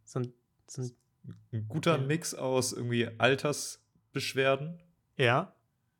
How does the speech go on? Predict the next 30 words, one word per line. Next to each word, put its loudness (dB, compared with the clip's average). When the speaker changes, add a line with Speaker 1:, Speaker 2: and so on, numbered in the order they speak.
Speaker 2:
Ähm, 2
einen -2
guten, -6
einen -8
guten -2
Schuss 0
Sexismus. -4
Speaker 1:
Ja. 4
Speaker 2:
Ja. -4
Was -2
noch? 0
Speaker 1:
Ja. -6
Speaker 2:
Wa-, -2
was, 2
Speaker 1:
Ja. -2
Speaker 2:
was 0
fehlt 2
noch -2
im -4
Mix? -6
Speaker 1:
Ja. -2
Nee, 8
gar, 4
gar 6
nicht 2
viel. 2
Deswegen 0
hatte 0
ich -10
ja, 2